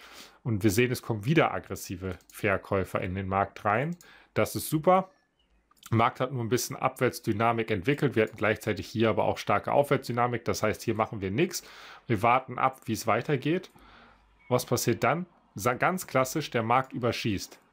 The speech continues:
Das heißt, hier war unser Bereich, wo der Markt gehalten wurde. Klassischer Widerstandsbereich, der Markt überschießt. Wir haben Trap Buyers und bumm,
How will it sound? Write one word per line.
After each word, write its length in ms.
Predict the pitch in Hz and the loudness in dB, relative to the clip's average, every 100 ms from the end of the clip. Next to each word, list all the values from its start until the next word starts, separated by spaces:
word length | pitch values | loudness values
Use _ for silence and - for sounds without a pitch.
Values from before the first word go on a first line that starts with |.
| _ - _ - | _ -20 _ -2
Das 180 | 110 120 | 0 2
heißt, 240 | 117 - | 0 -2
hier 220 | - 160 | 0 2
war 100 | 143 | 2
unser 220 | 120 120 | 2 0
Bereich, 400 | 110 104 123 135 | 2 2 2 0
wo 60 | 123 | -4
der 120 | 113 | -2
Markt 220 | 107 110 | 0 0
gehalten 480 | - 104 143 - 156 | 0 2 2 2 0
wurde. 280 | 165 170 190 - - | 2 2 -2 -8 -16
Klassischer 460 | - 131 120 - 110 | -2 -2 0 0 2
Widerstandsbereich, 840 | 131 143 - 143 - 131 135 131 | 4 4 2 0 0 2 2 0
der 160 | - 101 | -4 0
Markt 240 | 107 - | 0 0
überschießt. 540 | 98 98 - 135 139 110 | -4 -4 -2 -2 -2 -2
Wir 80 | |
haben 140 | 98 95 | -2 0
Trap 280 | 110 107 - | -2 -2 2
Buyers 380 | 113 123 131 | 2 2 -2
und 220 | - 101 107 | -6 -4 2
bumm, 240 | 135 | 4